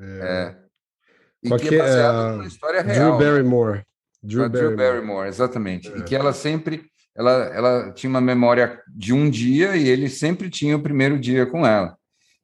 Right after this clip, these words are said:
Speaker 2: E que isso, na verdade, é baseado numa questão neurológica que é real. Eu vi um filme com um carinha que tinha isso com a mulher.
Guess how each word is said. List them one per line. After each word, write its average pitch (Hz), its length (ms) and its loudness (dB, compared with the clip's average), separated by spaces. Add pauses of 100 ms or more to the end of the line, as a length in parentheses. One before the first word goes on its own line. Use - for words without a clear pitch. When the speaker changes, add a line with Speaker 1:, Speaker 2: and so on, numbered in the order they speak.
(140)
Speaker 2:
E 135 140 2
que 151 140 -4
isso, 156 440 0
na 123 120 4
verdade, 120 340 2
é - 20 -2
baseado 131 460 2
numa 135 260 -2
questão 123 300 -4
neurológica 117 640 2
que 196 120 -4
é 208 40 0
real. 127 440 4
Eu 98 120 0
vi 107 160 -2
um 180 100 0
filme 139 440 0
com 165 360 -2
um 120 40 -2
carinha 117 460 2
que 143 140 -10
tinha 131 360 -2
isso 143 400 -4
com 156 60 -4
a 160 40 -4
mulher. 117 440 -2